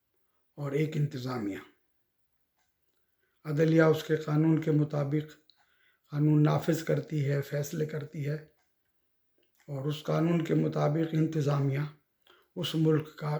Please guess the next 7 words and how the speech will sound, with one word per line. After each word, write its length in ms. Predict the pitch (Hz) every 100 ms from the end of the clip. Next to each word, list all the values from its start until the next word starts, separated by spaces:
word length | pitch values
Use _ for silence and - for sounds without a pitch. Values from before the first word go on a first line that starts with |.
| - - _ _ _ _ -
इंतज़ाम 460 | 156 156 147 147 127
चलाती 540 | 139 120 120 - 127
है। 100 | 143 - _ _ _ _ _ _ -
सिविल 320 | 208 214 208
इंतज़ामिया 640 | 202 196 175 175 175 175
है 340 | 147 165 160 _ _ _ _ _ _ _
जिसमें 920 | 131 143 - 151 151 147 147 147 147